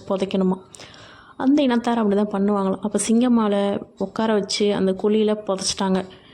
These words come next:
கட்டவிரல் ரெண்டும், அதாவது கைகள்ல இருக்கிற கட்டவிரல்கள் இரண்டுமே மேல பார்த்த மாதிரியும்,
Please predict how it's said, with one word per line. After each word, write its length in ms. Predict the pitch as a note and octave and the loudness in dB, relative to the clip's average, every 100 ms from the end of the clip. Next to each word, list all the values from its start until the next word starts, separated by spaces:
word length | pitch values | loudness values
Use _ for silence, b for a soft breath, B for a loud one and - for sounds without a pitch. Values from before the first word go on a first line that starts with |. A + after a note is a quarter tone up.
| B - | B -8
கட்டவிரல் 460 | C#4+ - C#4+ C#4 B3 | -6 -2 0 2 2
ரெண்டும், 360 | G#3+ G#3 G#3 G3+ | 2 2 2 -2
அதாவது 380 | G3 G3 G3+ G#3 | -2 0 0 0
கைகள்ல 500 | A3 A#3 B3 A#3+ A3+ | 2 2 2 2 4
இருக்கிற 280 | G3 F#3+ F#3+ | 2 0 -4
கட்டவிரல்கள் 800 | F#3+ F#3+ A#3 A3+ G#3+ G#3 G#3 G3 | -2 -4 0 0 2 2 2 2
இரண்டுமே 580 | F#3+ G3+ G#3+ G#3+ G#3+ G#3 | 2 2 2 4 4 4
மேல 360 | G3 G3+ G#3+ | 4 4 2
பார்த்த 320 | G#3+ G3 F#3+ | 0 -4 -2
மாதிரியும், 600 | F#3+ F#3 F#3 F#3 F#3+ F#3+ | 0 2 2 2 2 0